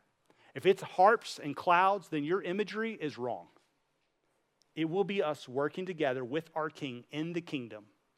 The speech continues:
with great authority, with great pleasure, vindicating his purposes and proclaiming his glory for the good of others all the days of our life.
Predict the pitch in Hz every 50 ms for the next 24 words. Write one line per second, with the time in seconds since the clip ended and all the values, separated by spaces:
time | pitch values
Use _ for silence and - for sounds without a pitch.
0 | _ _ _ _ _ _ - 147 143 - - - 151 151 151 165 180 165 - 151
1 | 135 131 127 123 127 123 117 - 143 - - - 156 123 - _ - - 165 165
2 | 165 147 - - 98 90 _ _ _ _ _ _ _ _ _ _ _ _ _ _
3 | _ _ _ _ _ 120 120 170 180 190 190 - - 180 180 165 165 160 147 156
4 | 151 - _ - 165 143 131 - 123 113 - - 117 113 110 - - - 131 -
5 | - 135 - - - 156 151 156 165 165 160 147 131 - 151 156 135 123 117 104
6 | 120 131 143 143 143 131 110 104 110 107 _ _ _ _ _ _ _ _ - 143
7 | 143 135 131 117 107 139 139 147 131 127 120 113 98 95 - - _ _ _ _
8 | _ _ _ _ - 127 135 131 117 127 123 120 120 - 127 113 113 107 92 87
9 | - - - - -